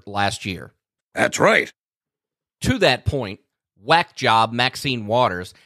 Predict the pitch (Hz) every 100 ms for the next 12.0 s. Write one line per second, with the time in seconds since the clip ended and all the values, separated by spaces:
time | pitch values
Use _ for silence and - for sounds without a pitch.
0 | _ - 147 156 - 202 214 - 160 143
1 | 170 240 247 - 254 240 180 131 175 -
2 | 202 196 156 202 - - 151 - - _
3 | _ _ 143 147 147 - _ 175 180 139
4 | 131 151 98 90 82 - 104 - 123 104
5 | 78 64 - - _ _ _ - 247 247
6 | 254 240 196 185 135 - 214 185 170 147
7 | 135 - 165 98 - _ _ _ _ 135
8 | - 160 247 202 - - - 185 254 -
9 | 110 110 - _ _ 104 143 285 240 120
10 | 120 113 110 135 127 _ _ - 143 147
11 | 123 - - 208 226 165 214 147 120